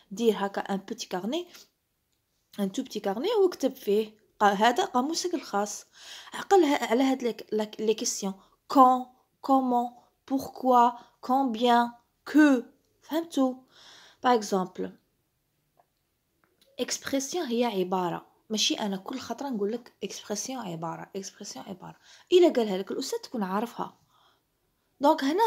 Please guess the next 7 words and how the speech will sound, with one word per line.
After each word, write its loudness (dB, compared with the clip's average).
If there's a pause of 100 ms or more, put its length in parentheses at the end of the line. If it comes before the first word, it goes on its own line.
غادي 2
نحاولوا 2
نفهموا -2 (100)
هاد -2
ال-، -2
لا -4
كيسيون. -8